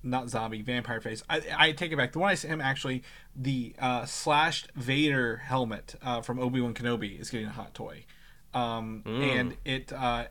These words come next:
Speaker 1: actually, his chest piece, his belt, and his lightsabers are L E D powered. So, like,
Speaker 2: Oh,
Speaker 1: it, you
Speaker 2: that's great.
Speaker 1: actually get the glow off of him, uh, to see, like, that, that effect across his,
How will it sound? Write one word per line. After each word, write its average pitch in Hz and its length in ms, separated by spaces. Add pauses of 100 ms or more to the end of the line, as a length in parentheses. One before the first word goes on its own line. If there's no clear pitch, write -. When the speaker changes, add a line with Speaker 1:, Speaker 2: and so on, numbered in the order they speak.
(120)
Speaker 1:
actually, 135 440
his - 260
chest - 420
piece, 202 360
his 143 180
belt, 143 260
and 131 160
his 127 120
lightsabers 113 680
are 110 160
L 117 160
E 110 40
D 107 140
powered. - 460 (440)
So, 120 300
like, 117 240 (160)
Speaker 2:
Oh, 139 380
Speaker 1:
it, - 80
you 127 60
Speaker 2:
that's 139 140
great. 139 200
Speaker 1:
actually 123 240
get 127 220
the 131 100
glow 120 520
off 107 320
of 139 120
him, 156 280 (140)
uh, 117 300
to 120 100
see, 120 320
like, 113 200
that, 110 160 (160)
that 120 120
effect 117 420
across 107 420
his, 110 260